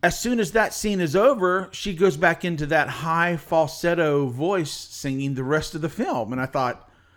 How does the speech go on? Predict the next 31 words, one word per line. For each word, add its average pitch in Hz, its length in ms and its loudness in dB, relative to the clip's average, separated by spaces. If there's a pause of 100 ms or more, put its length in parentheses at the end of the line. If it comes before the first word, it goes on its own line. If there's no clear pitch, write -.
(340)
"Okay, 175 460 -2
you 247 180 -4
know, 165 360 -4
I 160 60 -4
mean, 175 280 -8 (140)
here, 262 300 -2 (180)
here 269 180 2
you 226 180 0
have 180 200 2
Emma 185 160 0
Stone, 202 320 0
who 170 120 2
I 147 140 4
think 139 300 -4
is 117 200 -4
just - 380 -4
amazing." 123 760 -2
I 113 100 0
mean, 131 120 -2
her 156 140 0
performance 151 840 -2 (320)
stole 208 480 4
the 160 120 2
whole 180 200 4
movie. 143 400 2
I 127 60 -2
think 151 180 -8
she - 160 -4
was 131 160 -4
just, 131 260 -6 (1000)
th-, 143 120 -12